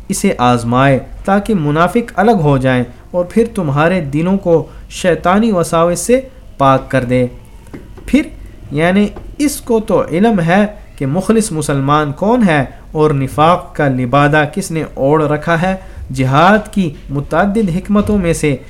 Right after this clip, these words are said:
ایک حکمت یہ ہے کہ اس سے مومن اور منافق کھل کر سامنے آ جاتے ہیں، آ جاتے ہیں، جنہیں عام لوگ بھی پھر دیکھ اور پہچان لیتے ہیں۔ پھر یعنی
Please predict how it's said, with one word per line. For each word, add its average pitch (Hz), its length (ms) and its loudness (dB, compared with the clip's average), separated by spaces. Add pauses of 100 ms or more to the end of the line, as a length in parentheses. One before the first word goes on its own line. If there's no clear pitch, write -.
(200)
ایک 214 340 2
حکمت 208 400 0
یہ 220 160 4
ہے 180 200 4 (320)
کہ - 140 -12
اس 202 120 0
سے 180 240 -2
مومن 151 500 0 (300)
اور 151 160 -2
منافق 147 680 -2
کھل 262 200 2
کر 180 180 -2
سامنے 156 480 -2
آ 135 180 2
جاتے 131 360 0
ہیں، 127 200 0 (380)
آ 147 160 0
جاتے 135 400 0
ہیں، 127 200 0 (440)
جنہیں 190 300 2 (100)
عام 190 300 4
لوگ 180 220 0
بھی 196 300 0 (1160)
پھر 202 180 2
دیکھ 156 480 2 (180)
اور 151 120 -4
پہچان 147 640 0
لیتے 117 340 -2
ہیں۔ 107 160 -2 (1500)
پھر 269 220 0 (340)
یعنی 180 240 2